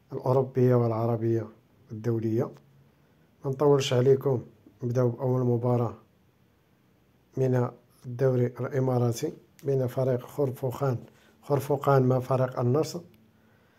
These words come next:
إذا مشينا لترتيب فريق النصر في المرتبة الرابعة، خرفقان في المرتبة تلتاش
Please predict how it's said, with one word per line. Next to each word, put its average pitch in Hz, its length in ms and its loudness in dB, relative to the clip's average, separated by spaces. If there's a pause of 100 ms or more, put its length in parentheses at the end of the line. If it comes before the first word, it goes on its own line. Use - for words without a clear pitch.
(460)
إذا 143 200 0
مشينا 143 320 2
لترتيب 139 380 -2
فريق 139 240 0
النصر 135 220 0
في 139 60 -6
المرتبة 131 440 -2
الرابعة، 123 560 2 (120)
خرفقان 139 540 -2
في - 100 -10
المرتبة 131 480 -2
تلتاش 127 680 -6